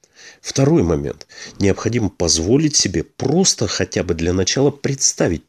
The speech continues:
то, как было бы здорово этого достичь.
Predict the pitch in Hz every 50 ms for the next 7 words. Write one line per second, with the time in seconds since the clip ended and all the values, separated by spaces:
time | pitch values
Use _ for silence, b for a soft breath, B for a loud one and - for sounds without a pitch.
0 | _ _ - 113 143 156 B B B B B B _ - 107 87 82 92 95 110
1 | 139 160 156 127 92 85 87 87 78 76 78 76 95 110 113 120 117 113 110 -
2 | 110 101 98 98 101 98 - - - - - - - -